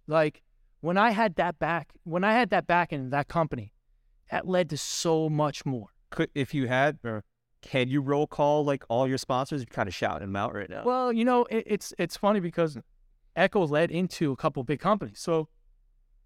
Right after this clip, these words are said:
Speaker 1: Echo led into Kicker, Kicker Car Stereo. I wouldn't have got Kicker on my own. It was a deal that we worked out. We, we did a deal through Echo. You know, everything was licensing. I learned so much about that time, uh,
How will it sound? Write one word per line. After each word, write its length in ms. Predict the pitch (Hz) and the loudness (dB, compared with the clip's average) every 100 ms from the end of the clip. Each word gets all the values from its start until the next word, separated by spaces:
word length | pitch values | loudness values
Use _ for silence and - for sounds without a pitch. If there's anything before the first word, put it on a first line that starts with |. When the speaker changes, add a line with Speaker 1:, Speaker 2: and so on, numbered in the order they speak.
| _ | _
Speaker 1:
Echo 280 | 170 175 185 | -2 2 2
led 200 | 165 165 | 4 2
into 160 | 165 156 | 2 -2
Kicker, 420 | - 185 165 170 - _ _ _ _ | 0 0 0 -4 -8 _ _ _ _
Kicker 240 | 185 170 | -2 -2
Car 200 | - 170 | 2 2
Stereo. 520 | 143 170 170 147 143 139 _ _ _ _ | 2 2 2 2 -2 -8 _ _ _ _
I 100 | 185 | 2
wouldn't 160 | 214 202 | 4 2
have 60 | 175 | 2
got 80 | 156 | 2
Kicker 240 | 170 156 | 0 0
on 100 | 147 | -2
my 120 | 143 143 | 0 0
own. 300 | 190 160 143 - | 0 -4 -8 -2
It 100 | 180 | 0
was 180 | 175 | 0
a 80 | 156 | -2
deal 220 | 143 170 160 | 2 4 4
that 80 | 147 | 2
we 80 | 147 | 2
worked 260 | 151 143 | 2 2
out. 240 | 151 143 - | 2 2 -2
We, 280 | 151 147 139 - | -6 -6 -6 -4
we 100 | 147 | -2
did 140 | 147 | 0
a 60 | 143 | 0
deal 220 | 135 147 | 2 0
through 280 | - 156 156 | 0 -4 0
Echo. 360 | 170 180 127 117 | 0 0 -2 -2
You 120 | 143 | -2
know, 80 | 147 | 0
everything 320 | 160 180 190 | -2 -2 -2
was 140 | 160 | 0
licensing. 500 | 165 220 196 143 101 - _ _ _ | 2 0 -2 -6 -10 -18 _ _ _
I 120 | 160 | 0
learned 200 | 196 208 | 2 0
so 160 | - 214 | 0 2
much 200 | 208 190 | 2 0
about 220 | 175 175 | 2 2
that 140 | 175 | 2
time, 380 | - 170 175 160 | 0 0 0 -4
uh, 100 | - | -6